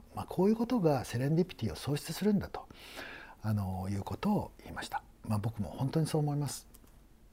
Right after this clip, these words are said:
やっぱりワクワクした人生を生きる。で、たっ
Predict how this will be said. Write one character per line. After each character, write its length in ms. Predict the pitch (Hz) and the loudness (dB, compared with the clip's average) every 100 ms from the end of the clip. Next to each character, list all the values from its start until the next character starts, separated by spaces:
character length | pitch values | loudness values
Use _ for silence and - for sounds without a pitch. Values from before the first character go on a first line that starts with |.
| - - - - - - - - - - | -20 -20 -20 -20 -20 -20 -20 -20 -20 -16
や 40 | - | -14
っ 40 | - - - | -14 -8 2
ぱ 80 | |
り 140 | 165 - - - - | 4 4 -4 -10 4
ワ 120 | 165 | 4
ク 140 | 220 254 | 6 2
ワ 100 | 214 | 2
ク 80 | |
し 100 | - | 0
た 220 | - 104 - | 2 2 0
人 180 | - 131 | 2 2
生 200 | 110 95 | 4 0
を 140 | 82 - | -4 -6
生 60 | - | -6
き 160 | - - | 2 0
る。 100 | - - - - - - - - - | 0 -18 -20 -20 -20 -20 -20 -20 -8
で、 100 | 113 | -4
た 140 | 113 | 0
っ 40 | 117 | -2